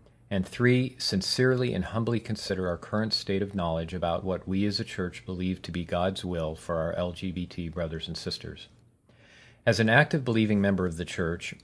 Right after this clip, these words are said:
my hope is that this article will cause members of the church to think deeply about the questions raised herein,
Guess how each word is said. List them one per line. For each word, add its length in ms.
my 140
hope 300
is 140
that 120
this 180
article 360
will 80
cause 400
members 280
of 60
the 80
church 380
to 80
think 300
deeply 360
about 280
the 60
questions 540
raised 320
herein, 400